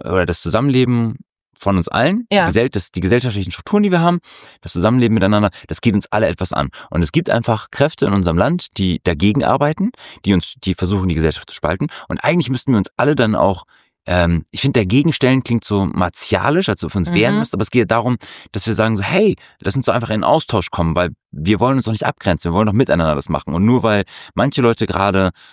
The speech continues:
Speaker 1: eine andere Meinung haben, heißt es doch nicht, dass, dass, dass wir Feinde sein müssen. Sowas. Und,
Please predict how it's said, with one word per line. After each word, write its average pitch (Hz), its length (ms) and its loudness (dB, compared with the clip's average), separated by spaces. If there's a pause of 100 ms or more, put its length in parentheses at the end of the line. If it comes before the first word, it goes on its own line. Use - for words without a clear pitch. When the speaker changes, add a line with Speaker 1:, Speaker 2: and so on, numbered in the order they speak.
(160)
Speaker 1:
eine 82 400 0 (200)
andere 143 340 0
Meinung 170 360 0
haben, 147 340 -2 (640)
heißt 110 140 -2
es - 60 -8
doch 110 80 0
nicht, 113 180 0
dass, 95 140 -8
dass, - 160 -4
dass - 180 -4
wir 85 80 -6
Feinde 127 340 -2
sein 67 180 -2
müssen. - 200 -10
Sowas. - 180 -10
Und, - 220 -4